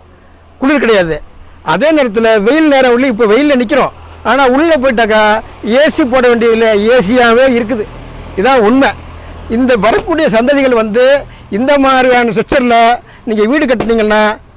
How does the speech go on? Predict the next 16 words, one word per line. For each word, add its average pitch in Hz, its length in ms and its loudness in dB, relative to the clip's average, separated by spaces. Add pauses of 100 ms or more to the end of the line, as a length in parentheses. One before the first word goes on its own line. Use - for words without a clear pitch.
(160)
இஸ்லாமிய 269 460 2
பெருமக்கள் 233 360 0
வந்து 233 200 -2
என்ன 240 160 0
செய்றாங்க, 226 260 0 (600)
பெரும்பாலும் 254 440 2
வீடு 277 140 0
கட்டுறதுல 233 420 0 (180)
வீட்டுல 285 300 -2
வந்து 240 200 0
ரொம்ப 240 200 -2
பிரிய-, 254 460 0
பிரியமா 277 300 0
இருப்பவங்க 214 320 -2 (220)
இருக்கிறவங்க 220 380 0 (200)
இஸ்லாமியர்கள், 208 480 -2